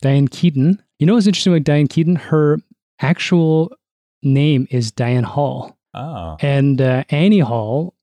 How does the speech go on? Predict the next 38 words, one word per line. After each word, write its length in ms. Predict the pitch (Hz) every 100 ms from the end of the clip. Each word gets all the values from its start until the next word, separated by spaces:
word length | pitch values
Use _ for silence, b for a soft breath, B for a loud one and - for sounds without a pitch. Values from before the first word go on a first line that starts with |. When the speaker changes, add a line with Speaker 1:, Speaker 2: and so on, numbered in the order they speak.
| -
Speaker 1:
uh, 160 | 131
because 320 | 120 143 143 -
she 500 | - 160 160 160 180
and 400 | 139 139 139 127
Woody 240 | 139 143 131
Allen 540 | 135 139 131 131 156
sort 240 | - 135 117
of 60 |
came 180 | - 143
up 140 | 139
together. 260 | - 131 120
She 160 | - 151
was 140 | 131
in 80 | 135
the 100 | 120
original 380 | 127 123 127 113
production 420 | 120 123 - 123
of, 300 | 110 104 117
uh, 260 | 110 107 110 _ _ _ _ -
whatever 300 | 127 120 110
his 220 | 113 -
first 400 | - 123 - -
big 140 | 120 -
play 260 | - 120 110
was 440 | 110 110 - - _ _ -
that 120 | 120
became 320 | 117 - 123
a 40 | 113
movie 240 | 117 110
too. 320 | - - 110 110 _
And 180 | 143 139
so 120 | -
they 140 | 143
did 160 | 156 190
a 60 | 170
lot 180 | 151
of 140 | 143 -
plays 580 | - 160 160 147 -